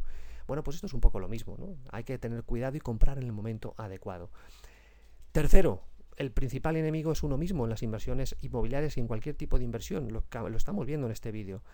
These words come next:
El, la, la película que veíamos antes, ¿verdad? Eh, La última apuesta, veíamos cómo, al final, ¿qué pasa? Que ¿quién es el enemigo? Tú, porque absolutamente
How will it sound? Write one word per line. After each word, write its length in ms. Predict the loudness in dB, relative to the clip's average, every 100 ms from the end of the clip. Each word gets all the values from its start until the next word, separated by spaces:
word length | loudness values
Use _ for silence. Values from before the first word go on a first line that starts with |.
| -20 -20 -16
El, 260 | -12 -10 -8
la, 160 | -8 -8
la 380 | -10 -10 -10
película 380 | -2 -2 0 -4
que 80 | -4
veíamos 400 | -6 -6 -6 -6
antes, 240 | -6 -8
¿verdad? 300 | -8 -10 -12 -14 -20 -20 -20 -18
Eh, 240 | -12 -8 -6
La 80 | -6
última 260 | -4 -4
apuesta, 460 | 6 6 6 -4 -6 -12 -14
veíamos 500 | -10 -8 -6 -4 -4
cómo, 420 | -4 -4 -6 -10 -14
al 120 | -12
final, 280 | -8 -8 -8
¿qué 120 | 0
pasa? 360 | 2 4 0 -12 -16
Que 140 | -18 -14
¿quién 240 | -6 -4
es 100 | -2
el 100 | -2
enemigo? 400 | -2 -6 -10 -12 8
Tú, 240 | 8 8 -6 -20 -20 8
porque 260 | 8 8 4
absolutamente 760 | 2 2 -4 -8 -8 -8